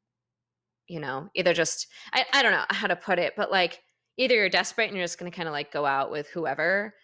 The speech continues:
or you're like, "You know, I'm really kinda looking for something more specific," and so you are a little more picky. So I was a little more picky. But you, like, catch on really quickly that, like, no matter what dating app you're on,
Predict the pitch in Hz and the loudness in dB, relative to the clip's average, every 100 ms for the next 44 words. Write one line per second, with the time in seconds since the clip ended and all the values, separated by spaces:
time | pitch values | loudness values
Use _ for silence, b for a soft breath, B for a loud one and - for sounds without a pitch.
0 | b b - 202 180 180 170 180 185 196 | b b 0 2 4 4 4 0 2 -2
1 | 196 370 381 381 370 392 370 330 320 254 | -2 0 2 2 2 -2 -2 -4 -4 -4
2 | 254 240 240 233 226 214 214 202 190 - | -4 -6 -6 -6 -6 -6 -6 -4 -4 -4
3 | 151 - 180 185 175 165 165 143 143 143 | -10 -4 0 0 -2 -6 -6 -6 -2 -4
4 | 156 165 - 165 147 151 147 - 170 156 | -4 -10 -4 -2 -2 -4 -8 -6 -4 -2
5 | 151 - _ _ _ _ _ _ _ - | -4 -8 _ _ _ _ _ _ _ -20
6 | - - 170 160 156 151 160 147 151 151 | -2 -2 0 -2 -2 -4 -4 -4 -6 -6
7 | B B B B 247 247 269 262 - 226 | B B B B 2 4 4 4 4 2
8 | 214 277 269 320 269 208 196 196 185 208 | 2 -4 0 0 2 2 2 0 -2 0
9 | 214 208 185 175 175 185 175 170 165 170 | 2 2 2 0 0 -4 -2 0 0 -2
10 | 165 151 165 175 196 196 190 196 | -2 -2 0 -2 2 2 4 2